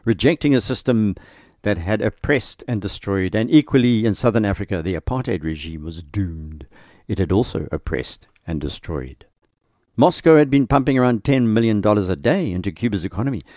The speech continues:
an ideological subsidy, but Mikhail Gorbachev turned off the cash flow. By the end of nineteen eighty-nine,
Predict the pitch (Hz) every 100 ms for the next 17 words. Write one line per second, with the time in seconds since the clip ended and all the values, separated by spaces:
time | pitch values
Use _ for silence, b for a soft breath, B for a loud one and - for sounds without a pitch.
0 | B 107 117 117 120 113 117 104 101 87
1 | - - - 73 62 b b b - 107
2 | - 117 87 87 113 117 - 82 - -
3 | 113 104 - 107 87 - - - 113 -
4 | - - _ - 101 104 151 151 113 127
5 | 127 117 110 101 107 113 104 98